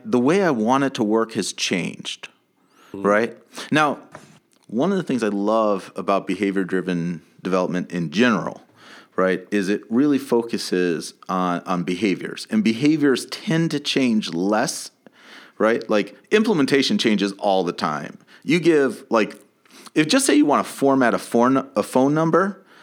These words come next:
Speaker 1: right? You give that to ten different developers, you're gonna get, like, ten different <laughs> implementations back. And that's a very small amount of code, right? So implementations change a lot. And I want my tests,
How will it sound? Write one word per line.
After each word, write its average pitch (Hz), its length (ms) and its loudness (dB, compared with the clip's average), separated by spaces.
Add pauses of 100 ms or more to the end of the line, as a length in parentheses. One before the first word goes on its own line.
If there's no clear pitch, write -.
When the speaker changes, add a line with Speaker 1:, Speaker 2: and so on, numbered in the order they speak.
(160)
Speaker 1:
right? 135 260 2 (100)
You 165 160 2
give 208 180 2
that 151 180 2
to - 60 -4
ten 147 280 0
different 143 260 2
developers, 123 540 2
you're 139 100 2
gonna 151 180 0
get, 127 160 -6
like, 95 260 -4
ten 123 300 2
different 107 320 2
<laughs> 107 80 2
implementations 117 840 2
back. 104 440 0 (140)
And 202 140 -6
that's 202 220 2
a 135 60 2
very 123 300 2
small 110 400 2
amount 92 240 2
of 92 80 -2
code, 95 340 0 (440)
right? 117 160 4
So 190 100 2
implementations 190 720 2
change 117 240 2
a 107 40 2
lot. 113 240 2
And 123 120 2
I 120 60 4
want 127 340 0
my 117 100 2
tests, 120 520 -2